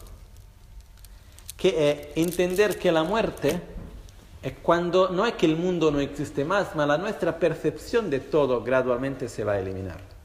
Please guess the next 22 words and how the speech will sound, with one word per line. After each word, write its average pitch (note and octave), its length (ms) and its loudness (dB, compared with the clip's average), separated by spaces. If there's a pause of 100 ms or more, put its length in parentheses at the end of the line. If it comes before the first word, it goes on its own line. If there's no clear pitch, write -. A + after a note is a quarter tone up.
(880)
Si - 220 2
tenemos A#3 640 2
una F3+ 280 2
identidad D#3+ 1200 0 (140)
interior D3+ 680 2
nuestra, D#3 520 -6 (1120)
eso C#3+ 280 -2
no C#3+ 140 0
es C#3 180 -6
placentero. A#2 600 -4 (2250)
No A#2 100 -4
es B2+ 60 0
algo A2 460 -2
que G#2+ 140 -4
nos G#2 180 -6 (200)
crea G2+ 220 -4
miedo. G#2 340 -4 (1000)
Si D3+ 120 2
tenemos G#3+ 480 2
la F#3 120 6
nuestra D#3+ 420 0
identidad E3 760 2